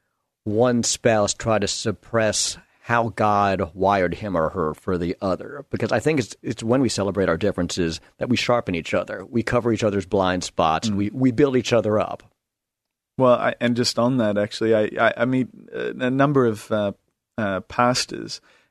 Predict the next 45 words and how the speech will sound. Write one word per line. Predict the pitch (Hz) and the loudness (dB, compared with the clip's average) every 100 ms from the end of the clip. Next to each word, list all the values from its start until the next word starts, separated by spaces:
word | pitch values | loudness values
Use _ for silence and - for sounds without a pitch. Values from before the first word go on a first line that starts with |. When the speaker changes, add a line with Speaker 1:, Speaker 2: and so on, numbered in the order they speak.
| _ | _
Speaker 2:
and, | 101 107 104 | -4 -2 -4
and | - - 55 53 - | -8 -12 -12 -10 -4
they | 127 | -2
have | 139 160 | 0 0
their | 139 | 0
spouses, | - - 120 131 143 113 | 0 0 2 2 0 -4
their | 104 101 | -4 -2
wives | 113 113 | 0 0
that | - - | -4 -4
really | 123 | -2
struggle | 120 - 120 113 | -2 0 0 0
with | 107 - | -2 -2
ministry, | 110 110 - 113 | -2 -2 -4 -4
the | 107 | -4
pressure, | 101 - 110 110 110 | -6 -2 -2 0 -4
and | 107 | -4
they, | 98 | -6
they, | - - 107 | -8 -6 -6
they're | 104 | -6
constantly | - 135 - - 110 | -4 -4 -4 -8 -12
feeling | - - 127 127 104 | -8 -2 0 0 -2
like | 87 - | -6 -8
they're | - | -8
put | - 120 | -6 -6
into | 113 - | -6 -6
a | 98 | -8
box | 104 107 - - - - | -2 -2 -2 -6 -10 -8
that | 123 - | -4 -2
they | 120 135 | -2 -2
just | 135 - - - - | -4 -4 -6 -8 -6
simply | - 127 127 | -4 -2 -2
don't | 110 - | -2 -6
fit | - - | -8 -8
in. | - 120 _ _ _ _ - | -8 -16 _ _ _ _ -6
And, | 107 110 | -2 0
uh, | 110 | 2
I | 98 113 | 2 0
think | - 117 | -2 -4
it's | - - | -4 -2
so | - 139 | 0 0
important | 123 - 127 110 - | -2 0 0 0 -6
to, | 107 - | -8 -8
to | - | -10
give | 107 117 | -4 0
our, | 117 117 110 | 2 4 2